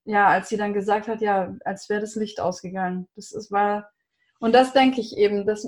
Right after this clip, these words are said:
das macht halt unser Leben, das macht unser Licht so ein bisschen kleiner,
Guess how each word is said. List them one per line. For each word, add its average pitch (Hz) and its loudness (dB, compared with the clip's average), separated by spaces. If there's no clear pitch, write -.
das 233 -4
macht 240 2
halt 247 2
unser 226 0
Leben, 220 0
das 208 -6
macht 220 -4
unser 220 0
Licht 240 -4
so 240 0
ein 220 -6
bisschen 226 -4
kleiner, 214 -2